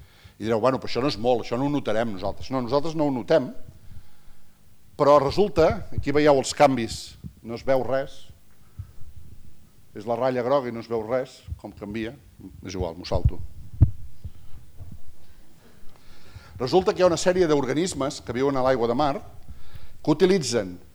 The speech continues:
el diòx-, el C O dos també per fer les seves closques. Són els organismes que són calcificants, es diuen,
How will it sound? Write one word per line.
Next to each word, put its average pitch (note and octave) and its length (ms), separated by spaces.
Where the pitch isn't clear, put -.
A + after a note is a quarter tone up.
el B2+ 220
diòx-, D#3+ 340
el A2+ 160
C E3 140
O F3 100
dos F3 240
també E3 380
per C#3 140
fer D#3+ 160
les D#3+ 100
seves D3+ 300
closques. - 640
Són C#3 180
els D#3 160
organismes D#3+ 480
que - 140
són D#3 180
calcificants, A#2+ 720
es G#2 100
diuen, D#3+ 300